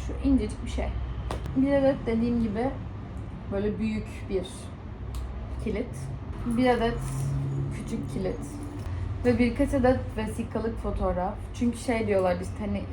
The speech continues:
ne bileyim bir, herhangi bir devlet dokümanıdır, odur budur bir şeyle. Allah korusun ki pasaportunu falan kaybedersin. Olur ne olmaz birkaç adet fotoğraf zararı olmaz ki güzel fikirdi. Söyleyene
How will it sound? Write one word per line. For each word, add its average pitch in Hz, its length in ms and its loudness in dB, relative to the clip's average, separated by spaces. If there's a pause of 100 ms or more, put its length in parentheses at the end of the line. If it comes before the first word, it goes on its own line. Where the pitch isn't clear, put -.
(200)
ne 220 80 -2
bileyim 190 240 -2 (100)
bir, - 340 -6
herhangi 190 340 0
bir 180 100 -2
devlet 185 380 0
dokümanıdır, 185 460 -2
odur 170 200 -2
budur 175 460 -2
bir - 220 -6
şeyle. 185 260 4 (500)
Allah 214 680 8 (100)
korusun 240 640 6 (160)
ki 202 300 8 (120)
pasaportunu 214 540 0
falan 240 280 4
kaybedersin. 190 760 0 (560)
Olur 277 240 6
ne 214 40 4
olmaz 220 300 4 (760)
birkaç 247 340 0
adet 202 180 -2
fotoğraf 226 420 0 (400)
zararı 202 400 2
olmaz 208 380 2 (100)
ki 277 60 -4 (300)
güzel 180 320 0 (100)
fikirdi. 170 560 -6 (400)
Söyleyene 190 420 -2